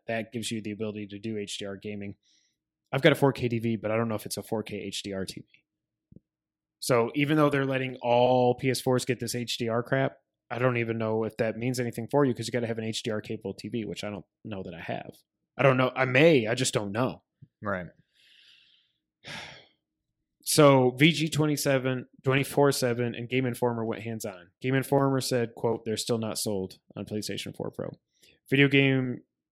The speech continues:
Speaker 1: V G twenty-four seven said it's too ahead of its time. One thing, though, that was interesting is they said they saw Tomb Raider, or, uh, uh, what's it called? Rise, Rise, Rise of the Tomb Raider running on the P S four Pro.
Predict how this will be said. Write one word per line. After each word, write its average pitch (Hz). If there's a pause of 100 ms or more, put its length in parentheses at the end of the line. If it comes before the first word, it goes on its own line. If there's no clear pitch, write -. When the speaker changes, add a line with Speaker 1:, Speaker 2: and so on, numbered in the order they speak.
Speaker 1:
V 131
G 127
twenty-four 117
seven 131
said 117
it's -
too 139
ahead 123
of 113
its -
time. 101
One 151
thing, 170
though, 143
that 127
was 120
interesting 147
is 113
they 117
said 113 (960)
they 147
saw 139
Tomb 151
Raider, 139
or, 120
uh, 104 (680)
uh, 98
what's 98
it 80
called? - (840)
Rise, 131 (140)
Rise, 98
Rise 135
of 131
the 131
Tomb 127
Raider 113 (320)
running 135
on 127
the 120
P 131
S 117
four 110
Pro. 101